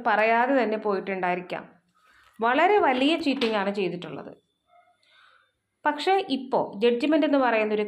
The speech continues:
കാർഡ് നേരത്തെയുള്ള റിലേഷൻഷിപ്പിൽ നിന്നോ അല്ലെങ്കിൽ അവരുടെ ജീവിതത്തിൽ നിന്നോ അവർ ഒരുപാട് കാര്യങ്ങൾ മനസ്സിലാക്കി എന്നുള്ളതാണ്. അവർ നേരത്തെ വിചാരിച്ചു വെച്ചിട്ടുള്ളത് ഒന്നുമല്ല സത്യം എന്നുള്ളൊരു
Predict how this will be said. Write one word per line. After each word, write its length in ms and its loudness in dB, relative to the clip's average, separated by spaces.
കാർഡ് 340 2
നേരത്തെയുള്ള 1160 2
റിലേഷൻഷിപ്പിൽ 840 0
നിന്നോ 240 0
അല്ലെങ്കിൽ 340 0
അവരുടെ 300 0
ജീവിതത്തിൽ 480 0
നിന്നോ 260 -2
അവർ 160 2
ഒരുപാട് 580 2
കാര്യങ്ങൾ 480 0
മനസ്സിലാക്കി 640 -2
എന്നുള്ളതാണ്. 480 0
അവർ 120 0
നേരത്തെ 340 2
വിചാരിച്ചു 460 0
വെച്ചിട്ടുള്ളത് 500 -2
ഒന്നുമല്ല 480 2
സത്യം 320 -4
എന്നുള്ളൊരു 340 -4